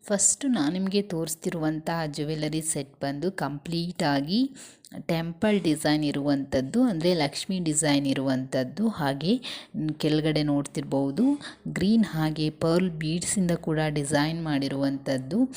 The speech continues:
ಹಾಗೆ, ಮ್, ಇದು ಪಿಂಕ್ ಹಾಗೆ ಗ್ರೀನ್ ಸ್ಟೋನಿಂದ ಕೂಡ ಡಿಸೈನ್ ಮಾಡಿರುವಂಥದ್ದು. ತುಂಬ ಯುನೀಕ್ ಆಗಿದೆ, ತುಂಬ ಸ್ಟ್ಯಾಂಡರ್ಡ್ ಲುಕ್ ಕೊಡುತ್ತೆ ಅಂತಲೇ ಹೇಳ್ಬೋದು. ಬ್ರೈಡ್ಗೆ ಎಲ್ಲ ಯೂಸ್ ಮಾಡಿದಾಗಂತೂ ತುಂಬ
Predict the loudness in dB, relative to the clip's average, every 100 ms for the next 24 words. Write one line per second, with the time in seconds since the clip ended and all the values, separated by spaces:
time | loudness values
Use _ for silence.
0 | -12 -14 -18 -6 -2 0 0 0 -4 -18
1 | _ -14 -6 -4 -2 0 0 -2 -4 2
2 | 4 6 2 -2 0 0 -2 0 2 4
3 | 6 6 4 4 4 6 6 6 2 0
4 | 2 2 2 0 0 0 0 -2 -4 -4
5 | -2 -2 2 0 0 0 4 8 8 6
6 | 0 0 0 0 0 -2 0 2 4 4
7 | 4 2 4 2 2 0 2 0 2 4
8 | 4 4 2 6 6 6 2 4 2 4
9 | 6 6 6 -10 -20 _ _ _ _ _
10 | _ _ _ _ _ _ _ _ _ _
11 | _ -12 0 2 4 2 0 2 2 2
12 | 2 0 0 2 2 2 2 0 0 0
13 | 0 -2 -2 -2 -2 -2 0